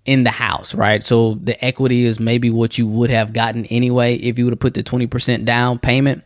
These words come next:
But if you didn't put the twenty percent down payment, they're trying to get to that number, right? So for example, on a hundred thousand dollar house,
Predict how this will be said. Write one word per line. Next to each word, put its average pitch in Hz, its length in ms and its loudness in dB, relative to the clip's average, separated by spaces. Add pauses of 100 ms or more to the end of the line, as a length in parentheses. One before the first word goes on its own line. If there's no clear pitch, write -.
But 123 160 -2
if 117 120 -4
you 113 80 -2
didn't 127 320 0
put 139 140 0
the 131 100 -2
twenty 131 180 0
percent 127 300 0
down 127 220 2
payment, 131 340 0
they're 131 100 2
trying 170 220 2
to 123 80 0
get 113 300 0
to 117 120 0
that 104 200 0
number, 98 360 -4 (560)
right? 117 220 2
So 120 320 4
for 135 180 2
example, 123 480 0 (340)
on 127 120 0
a - 20 0
hundred 147 340 2
thousand 127 360 2
dollar 120 240 2
house, 110 500 -2